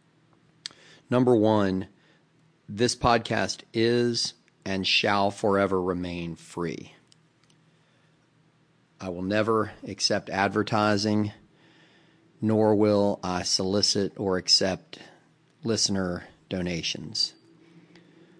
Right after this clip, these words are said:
This podcast is meant as an act of service by me to the world and to the recovery community.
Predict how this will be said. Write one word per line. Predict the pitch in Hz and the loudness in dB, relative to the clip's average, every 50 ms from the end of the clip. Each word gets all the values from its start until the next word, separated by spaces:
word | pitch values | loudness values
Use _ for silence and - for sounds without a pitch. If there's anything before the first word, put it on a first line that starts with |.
| - - - - - - - - | -20 -20 -20 -20 -20 -20 -20 -10
This | - 107 - | -8 -8 -6
podcast | - - 104 104 101 - 117 110 101 - - | 0 2 2 2 2 2 2 2 2 0 -2
is | 98 95 | -4 -2
meant | 98 98 101 104 107 104 98 - - _ | -2 0 0 0 0 -2 -4 -6 -10 _
as | 104 98 90 | -6 -4 -2
an | 98 | -2
act | 95 92 92 90 - | -2 -2 -2 -4 -6
of | 90 80 | -6 -4
service | - - - 113 107 107 104 110 110 104 - - 208 202 - - - _ _ | -2 0 0 2 2 2 2 0 2 2 4 4 4 2 0 -6 -10 _ _
by | - 110 95 98 104 104 | -4 -2 0 2 2 2
me | 101 101 101 98 95 95 95 92 - - _ _ _ _ _ _ _ _ _ _ _ _ _ _ _ _ _ _ _ _ | 2 2 2 2 2 0 -2 -4 -8 -16 _ _ _ _ _ _ _ _ _ _ _ _ _ _ _ _ _ _ _ _
to | - - 113 107 104 101 98 95 95 101 104 147 285 - - _ | -6 0 2 2 4 4 2 2 0 -4 -8 -14 -16 -18 -18 _
the | - 147 107 98 | -10 -8 -6 -4
world | 90 98 110 113 120 123 120 120 120 110 - - - - _ _ _ _ - | 0 4 6 8 8 8 8 6 4 0 -6 -14 -20 -20 _ _ _ _ -8
and | 98 95 95 92 90 - | -6 -4 -4 -4 -6 -8
to | - - 101 95 | -6 -4 -4 -2
the | 87 90 85 | -2 -4 -6
recovery | 90 - - 110 101 87 98 98 90 | -6 -4 -2 -2 -2 0 0 -2 -2
community. | - - 104 98 95 92 90 85 87 87 87 87 - | -2 -4 -4 -4 -2 -2 -2 -2 -2 -4 -4 -6 -10